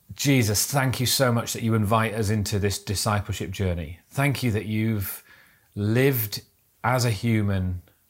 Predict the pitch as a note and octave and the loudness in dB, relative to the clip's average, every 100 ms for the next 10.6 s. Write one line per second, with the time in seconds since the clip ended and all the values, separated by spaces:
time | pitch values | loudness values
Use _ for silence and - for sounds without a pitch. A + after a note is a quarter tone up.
0 | _ A2 A2 B2 A2+ A2+ F#2+ A2+ A#2+ G#2+ | _ -4 2 4 4 2 2 2 2 0
1 | G#2 - G2+ F#2 F2+ F#2 E2+ - - _ | -4 -4 -4 -2 -4 -6 -8 -10 -10 _
2 | _ A#2 A2+ G2+ A#2+ C3 G#2+ G#2+ - G#2+ | _ -4 -2 0 0 0 0 -6 -6 -6
3 | G2 - G2+ G2 - - - - A#2 G2+ | -6 -6 -8 -10 -16 -20 -10 -2 0 0
4 | A2 C3+ C#3 C3+ B2 A2+ G#2+ - G2 G2+ | 0 0 -2 -4 -2 -2 -2 -6 -4 -2
5 | F#2 F#2+ G#2 G#2 G#2 F#2+ - G#2+ G2+ F#2 | -2 -2 -2 0 -2 -4 -6 -2 -2 -2
6 | G2+ E2+ F#2+ _ _ _ _ - - - | -6 -8 -12 _ _ _ _ -20 -20 -20
7 | - _ A2 C#3 B2+ B2+ A#2+ A#2 A2+ A2 | -20 _ -2 0 0 2 0 2 2 2
8 | G#2+ - G#2+ F#2 - A#2 A2 G2 F#2 E2+ | 0 0 -2 -2 -2 -2 0 0 -4 -6
9 | - _ _ _ _ _ _ _ C3 C3 | -12 _ _ _ _ _ _ _ -2 -2
10 | A2+ A#2+ A2+ A2+ A2 | 0 0 0 0 -2